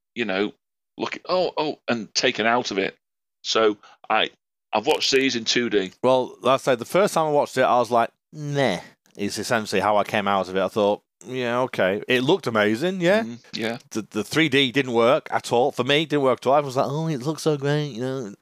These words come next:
Speaker 2: It, it, it doesn't. It, it looks great compared to what else has been out there, but it
Speaker 1: Mm.
Speaker 2: wasn't. It doesn't work.
Speaker 1: Yeah.
Speaker 2: It doesn't draw you in. You're looking at the three D. You're not looking at the story.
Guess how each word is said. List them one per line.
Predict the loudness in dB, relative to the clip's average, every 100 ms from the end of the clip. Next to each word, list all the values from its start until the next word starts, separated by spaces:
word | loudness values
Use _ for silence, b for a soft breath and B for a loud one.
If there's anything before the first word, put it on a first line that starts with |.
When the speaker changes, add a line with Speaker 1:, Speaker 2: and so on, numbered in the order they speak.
| -4
Speaker 2:
It, | -2 0 0 -2
it, | -8 B B B B -6
it | -2
doesn't. | 0 -2 -4 -16 -18 -6
It, | -4 -4 -2
it | 0
looks | 0 -2
great | 0 0
compared | 0 0 0
to | 2
what | 0 2
else | 0 -2
has |
been | -8 -4
out | -4 -2
there, | 0 2
but | 0 -2 -2
it | -4 0
Speaker 1:
Mm. |
Speaker 2:
wasn't. | 0 0 -2 -6
It |
doesn't | -4 -2 0
work. | 0 0 -2
Speaker 1:
Yeah. | -4 -6
Speaker 2:
It | -8 -4
doesn't | -2 -2 -6 -2
draw | 4 6
you | 6 4 4
in. | 2 0 0
You're | 2
looking | 2 0 2
at | 2 0
the |
three | -4 0 2 4
D. | 2
You're | 2 2 0
not | 2 2 2
looking | -2 -2 -2 0
at | -2 -2
the |
story. | -4 0 0 2 0